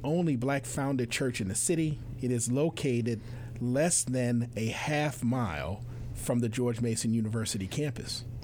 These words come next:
The First Baptist Church of Vienna, Virginia, was established in eighteen sixty-seven and was also organized by former slaves. It is the first and oldest church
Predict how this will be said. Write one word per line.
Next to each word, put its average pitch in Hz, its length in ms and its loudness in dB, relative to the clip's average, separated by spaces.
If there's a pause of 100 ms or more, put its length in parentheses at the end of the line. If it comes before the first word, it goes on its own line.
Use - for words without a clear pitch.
(520)
The 131 100 0
First 135 360 0
Baptist 165 480 0
Church 127 300 0
of 117 240 -2 (100)
Vienna, 123 520 0 (100)
Virginia, 123 540 0 (500)
was 123 160 0
established 127 600 2
in 120 180 2
eighteen 120 440 2
sixty-seven 113 1000 0 (180)
and 131 220 2
was 123 220 0 (100)
also 180 540 4
organized 117 720 0 (100)
by 120 160 0
former 113 360 0
slaves. 110 640 -2 (420)
It 180 140 4
is 143 200 4
the 127 140 0
first 139 480 0
and 131 200 0 (160)
oldest 185 540 2
church - 520 -2